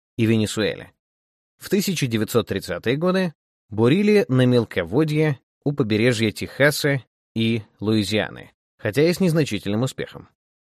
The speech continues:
От скважин до берега можно было дойти вброд. Совсем другое дело было отправиться в глубокие воды Мексиканского залива. Это потребовало создания новой отрасли промышленности.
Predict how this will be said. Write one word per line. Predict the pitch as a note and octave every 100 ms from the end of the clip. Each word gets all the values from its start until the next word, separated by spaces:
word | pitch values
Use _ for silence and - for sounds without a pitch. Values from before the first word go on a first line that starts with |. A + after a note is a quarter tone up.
| _ -
От | -
скважин | - A3+ G3 D3
до | A2+
берега | D3 F3 C#3+
можно | A#2+ C3 B2+
было | A2+ A2
дойти | G2 G2 -
вброд. | G#2+ F#2 G2+ - - _ _ _ _ _
Совсем | - A#2 D#3 C3
другое | G#2+ F2+ A2 D3+
дело | F#3+ F#3+
было | C#3 G#2+
отправиться | F#2 - B2 - B2
в | F#2+
глубокие | G#2 G2+ G2 C3+ - F#2
воды | F#2+ A2+ G2
Мексиканского | F#2 F#2+ F2 E2+ - E2 E2
залива. | F2+ D2+ B1+ - _ _ _ _ _ -
Это | C3 E3+ E3
потребовало | C3+ A2 A#2+ B2 A2+ A2+ G#2
создания | G2+ F2 A2+ B2+ A#2+ A2+
новой | G#2 B2+ C#3 C#3 -
отрасли | A2 G#2 G#2+ - G#2+
промышленности. | G2 F#2+ F2+ F2+ D2 - - - -